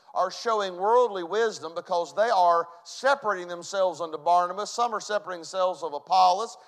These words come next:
Some are separating themselves of Paul. So Paul's trying to clear all that up in chapter four. He says, "Look,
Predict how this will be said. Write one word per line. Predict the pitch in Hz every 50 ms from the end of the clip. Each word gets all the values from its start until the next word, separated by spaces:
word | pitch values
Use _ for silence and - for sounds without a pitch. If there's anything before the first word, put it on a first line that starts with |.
| _ -
Some | - - 233 240 214
are | 202
separating | 180 - - 226 226 - 185 185 175
themselves | 175 175 170 170 156 196 190 185 180 180 175 156 160
of | 160 - -
Paul. | - 254 277 247 175 131 104 90 82 - - - _
So | - - 208
Paul's | 208 - 254 294 330 330 311 - -
trying | - 240 226 208
to | 190 180
clear | - - 254 254
all | 240 220 208 196
that | 190 190 180 175
up | 202 262 277 -
in | 196 165
chapter | 151 - 190 180 175 - 170
four. | - - 240 240 214
He | 190
says, | 180 - 175 175 175
"Look, | 247 285 262 - -